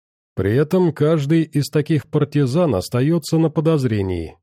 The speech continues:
По нему проводятся проверки. Бывает, что о грехах узнают с опозданием, иногда с большим опозданием, когда преступник уже успевает заслужить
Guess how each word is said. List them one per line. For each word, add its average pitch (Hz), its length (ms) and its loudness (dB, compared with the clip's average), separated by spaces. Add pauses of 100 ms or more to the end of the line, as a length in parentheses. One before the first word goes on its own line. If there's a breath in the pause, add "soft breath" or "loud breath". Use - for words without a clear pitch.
(160)
По 95 80 -4
нему 135 300 2
проводятся 156 680 0
проверки. 107 800 -2 (240)
Бывает, 143 520 0
что - 340 -4
о 151 80 2
грехах 151 760 0
узнают 135 540 0
с - 80 -6
опозданием, 139 800 0 (260)
иногда 127 440 0
с 131 60 -2
большим 147 460 0
опозданием, 107 680 -2 (180)
когда 117 320 -2
преступник 131 720 -2
уже 117 180 0
успевает 147 680 0
заслужить 139 540 0